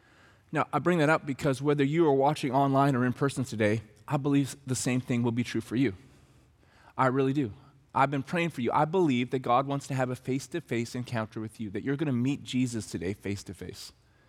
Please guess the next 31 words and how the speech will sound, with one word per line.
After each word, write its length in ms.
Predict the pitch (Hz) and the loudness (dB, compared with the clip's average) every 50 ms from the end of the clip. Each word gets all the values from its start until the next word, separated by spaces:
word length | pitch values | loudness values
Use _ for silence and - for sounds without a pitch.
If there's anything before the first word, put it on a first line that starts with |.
| _ _ _ _ _ _ _ _ _ _ _ _ _ _ _ - | _ _ _ _ _ _ _ _ _ _ _ _ _ _ _ -4
And 100 | 147 151 | -4 -2
if 100 | 147 143 | 0 0
you're 100 | 156 135 | 2 2
new 320 | 139 147 156 165 180 175 | 4 4 4 4 4 4
or 100 | 143 139 | 4 4
newish 420 | 139 143 156 160 160 160 156 - - | 4 6 6 6 6 6 4 2 -2
to 100 | - 151 | -4 -4
church 400 | - - - 165 175 170 - - | -2 0 2 2 2 2 0 0
and 120 | 143 127 127 | 0 2 4
you're 180 | 135 131 127 | 4 2 2
kinda 440 | 110 - 123 156 160 151 147 139 131 - - - - | 2 2 4 4 4 6 4 2 2 -2 -10 -4 0
unfamiliar 640 | 151 165 170 160 - 147 143 147 151 160 165 156 | 2 2 2 2 0 0 2 4 6 6 6 6
with 100 | 143 131 | 4 2
the 80 | 127 131 | 0 -2
Jesus 400 | 113 - 147 160 147 160 139 - | 0 0 0 2 2 0 -2 0
thing, 180 | - 117 120 131 | 0 0 2 2
you're 120 | 160 190 | 2 2
gonna 160 | 185 185 156 | 4 4 4
meet 160 | 139 131 123 | 4 2 2
Jesus 300 | - 143 147 135 147 131 | 2 0 0 0 0 -2
for 120 | - - 123 | -2 -2 -2
the 60 | 113 | -2
first 300 | - - 147 143 - - | 0 0 0 0 0 0
time 200 | 135 113 123 131 | 0 0 2 0
today, 380 | 123 - 104 104 90 85 101 95 - _ _ - - - | 0 -2 -2 -2 -2 -2 -2 -6 -12 _ _ -20 -10 -4
and 120 | - 156 160 | 0 2 2
your 100 | 143 120 | 4 4
life 240 | 117 123 131 123 - | 4 2 2 0 -2
is 80 | 110 - | -8 -8
gonna 180 | - 98 95 | -6 -6 -6
change. 400 | 98 - - 80 80 - - - | -6 -8 -10 -10 -12 -12 -18 -20